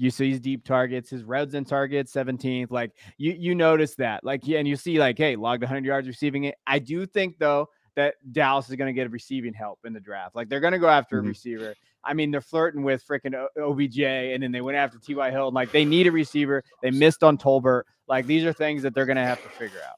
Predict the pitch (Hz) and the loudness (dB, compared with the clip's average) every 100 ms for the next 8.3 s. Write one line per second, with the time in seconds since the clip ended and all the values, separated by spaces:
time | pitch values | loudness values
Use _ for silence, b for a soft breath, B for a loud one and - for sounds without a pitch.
0 | _ 156 165 190 151 165 151 135 139 107 | _ 2 2 6 8 10 10 8 4 0
1 | - 151 175 226 208 202 175 165 143 113 | 2 4 6 6 6 4 6 4 4 -2
2 | - - 135 180 214 190 120 160 156 160 | -4 0 2 4 2 0 2 6 6 4
3 | - 151 143 143 139 135 127 127 123 120 | 0 0 0 -2 -2 0 2 2 0 -2
4 | 107 107 101 - b b b _ _ _ | -4 -4 -4 -8 b b b _ _ _
5 | _ _ _ 131 131 131 131 123 120 113 | _ _ _ 2 4 6 6 6 6 4
6 | 107 - - 107 95 - 90 - - _ | 2 -8 -4 -2 -2 -6 -14 -14 -20 _
7 | _ - 120 240 190 160 156 151 151 131 | _ 0 6 8 8 8 4 0 2 2
8 | 139 151 156 | 2 2 -4